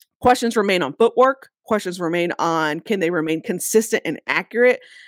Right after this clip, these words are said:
And the question remains, like, who do you feel like would be, you know, solid for the Colts, you know, for the long road,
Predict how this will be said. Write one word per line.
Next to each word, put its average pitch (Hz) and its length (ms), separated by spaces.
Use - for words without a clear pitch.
And 208 120
the 175 40
question 214 320
remains, 170 340
like, 156 160
who 202 160
do 196 80
you 180 120
feel 175 220
like 160 240
would 165 140
be, 160 460
you 160 100
know, 151 200
solid 175 400
for 165 100
the 160 80
Colts, 147 380
you 160 80
know, 135 100
for 151 160
the 147 100
long 143 300
road, 127 240